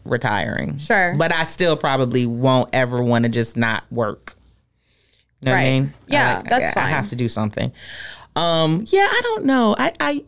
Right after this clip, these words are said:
Speaker 1: I think that there are costs associated with all the choices that we make when it comes around family and marriage and children.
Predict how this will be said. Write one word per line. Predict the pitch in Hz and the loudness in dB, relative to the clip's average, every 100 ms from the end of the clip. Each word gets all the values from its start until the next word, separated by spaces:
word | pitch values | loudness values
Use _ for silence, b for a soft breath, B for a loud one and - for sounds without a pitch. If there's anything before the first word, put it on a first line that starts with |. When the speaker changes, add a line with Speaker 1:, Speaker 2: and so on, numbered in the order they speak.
| - | -2
Speaker 1:
I | 262 269 277 262 254 247 | 0 2 2 2 2 0
think | - 277 302 - | -2 0 0 0
that | 214 160 | 2 2
there | 180 175 | 2 2
are | |
costs | 170 180 175 180 | 0 0 0 0
associated | 151 156 147 - 143 139 | -2 0 0 2 0 2
with | 131 - | 0 0
all | 127 131 | 0 2
the | 135 | 2
choices | 139 127 127 139 | 2 0 0 0
that | 135 | 0
we | 123 131 | 2 2
make | 127 - | 2 2
when | 127 | 0
it | 123 | 0
comes | 143 131 | 0 0
around | 127 123 123 | 0 0 0
family | - 127 127 123 123 | 0 2 4 2 2
and | 123 | 0
marriage | 123 127 127 | 2 0 -2
and | 131 | -4
children. | - 131 131 123 | 2 2 2 -2